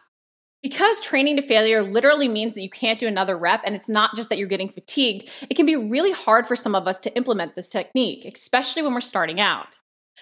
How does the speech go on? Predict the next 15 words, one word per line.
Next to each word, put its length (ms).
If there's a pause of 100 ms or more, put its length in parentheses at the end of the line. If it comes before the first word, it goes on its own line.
(160)
Beginners 400
often 340
don't 180
really 220
realize 460
what's 260
just 220
feeling 240
fatigued 680
and 160
what's 220
actually 400
being 280
maxed 360
out. 400